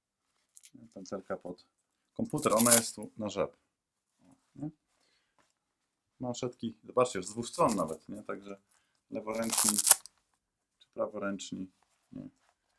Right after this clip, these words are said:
Też spokojnie sobie dadzą radę. Bardzo fajny taki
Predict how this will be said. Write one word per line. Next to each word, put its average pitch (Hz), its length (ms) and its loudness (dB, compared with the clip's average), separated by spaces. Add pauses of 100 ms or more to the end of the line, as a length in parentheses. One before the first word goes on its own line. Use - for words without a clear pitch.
(440)
Też - 160 -8
spokojnie 101 500 -6
sobie 104 220 -12
dadzą 101 320 -2
radę. 82 300 -2 (400)
Bardzo 123 500 -4
fajny 117 320 -2
taki 104 300 -16